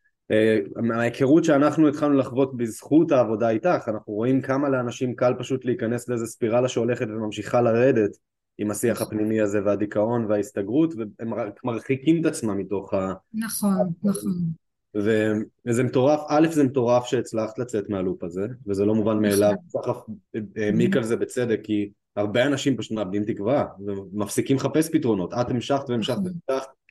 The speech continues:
Speaker 1: וראית איך אני תוקפת את זה, והחלק אפילו פחות, אה, מובן מאליו, זה העובדה שאחרי שיצאת מהלופ, התחלת להפיץ את זה החוצה לאחרים, כאילו לקחת את המחדל והתחלת לעזור לחבר'ה אחרים לצאת
Speaker 2: נכון, נכון, נכון.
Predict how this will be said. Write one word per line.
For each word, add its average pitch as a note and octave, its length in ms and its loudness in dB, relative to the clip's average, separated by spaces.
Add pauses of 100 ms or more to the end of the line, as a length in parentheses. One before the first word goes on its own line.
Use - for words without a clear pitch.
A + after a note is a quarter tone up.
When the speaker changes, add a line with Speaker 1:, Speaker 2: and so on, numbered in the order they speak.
(260)
Speaker 1:
וראית G#2+ 280 2
איך A#2 140 0
אני A2+ 120 2
תוקפת A#2+ 380 -4
את B2+ 60 -12
זה, C#3 180 2
והחלק C#3 580 0
אפילו D3 340 2
פחות, C#3 440 -2 (500)
אה, G#2+ 180 0
מובן G#2 340 -2
מאליו, G2 400 -2 (500)
זה G#2 100 -2
העובדה G#2+ 380 0
שאחרי B2 460 -4
שיצאת D3 500 -2
מהלופ, A#2+ 400 0 (300)
התחלת C3 360 -4
להפיץ C3+ 480 2
את D#3 120 2
זה C#3 140 0
החוצה D#3+ 360 -2
לאחרים, C3 560 -2
כאילו A2 160 -4
לקחת B2+ 320 -4
את C3 100 -6
המחדל A#2+ 600 0
והתחלת B2+ 360 -2
לעזור A#2+ 340 0
לחבר'ה A2+ 380 -2
אחרים A2 360 -4 (500)
לצאת G#2 260 -2
Speaker 2:
נכון, G3 280 -2 (480)
נכון, G#3+ 360 0
נכון. G#3+ 380 2